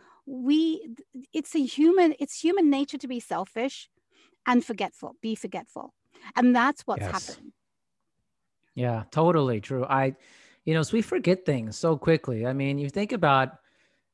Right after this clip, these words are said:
Speaker 2: I always think about if something comes out in the news ten years ago and it's such a big deal,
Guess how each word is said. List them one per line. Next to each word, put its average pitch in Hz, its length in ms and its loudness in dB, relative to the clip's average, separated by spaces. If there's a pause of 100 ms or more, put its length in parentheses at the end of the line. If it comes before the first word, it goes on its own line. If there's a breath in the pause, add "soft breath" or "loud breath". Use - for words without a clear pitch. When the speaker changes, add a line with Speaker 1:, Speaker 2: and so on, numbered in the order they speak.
(440)
Speaker 2:
I 147 140 0
always 175 200 4
think 156 160 0
about 139 180 2
if 123 80 -2
something 160 380 0
comes 147 260 -2
out 139 120 4
in 135 60 -2
the 123 80 -2
news 131 360 0
ten 135 240 -4
years 127 280 -2
ago 135 260 0
and 123 100 -2
it's 113 100 -8
such 156 240 -4
a 143 60 -2
big 131 240 0
deal, 143 460 -2